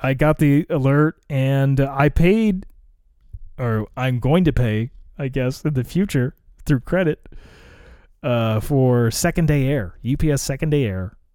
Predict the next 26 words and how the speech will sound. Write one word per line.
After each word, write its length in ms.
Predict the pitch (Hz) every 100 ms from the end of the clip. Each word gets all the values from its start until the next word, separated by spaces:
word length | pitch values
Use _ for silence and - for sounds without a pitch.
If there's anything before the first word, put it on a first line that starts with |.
| _
And, 540 | - 120 120 113 110 113
uh, 280 | 113 107 110
so, 480 | - 120 110 110 - _ - - _ _ - _ _ - -
you 100 | -
know, 100 | 107
it 100 | 95 -
should 460 | - - - 190
come, 300 | - 165 160
like, 240 | 147 113 113 -
immediately. 720 | 113 120 185 147 107 110 107
And 140 | 113
then 180 | 123 127
I 100 | 131
was, 220 | 127 120 127 -
I, 240 | 123 107 110 _
when 160 | 143 131
I 60 |
checked 600 | 113 - 196 175 - - - _ _ _ _ _ -
yesterday, 840 | 127 156 160 160 104 98 90 92 - _ _ _ _ _ _ _ _ _ _ _ _
estimated 680 | 139 - 139 127 123 113 -
ship 400 | - - 139 - 131
date, 320 | 113 95 - 135
they 280 | 123 131
initially 460 | 151 160 196 - 202
said 320 | - 165 147 -
Tuesday. 720 | - - 208 131 95 76 80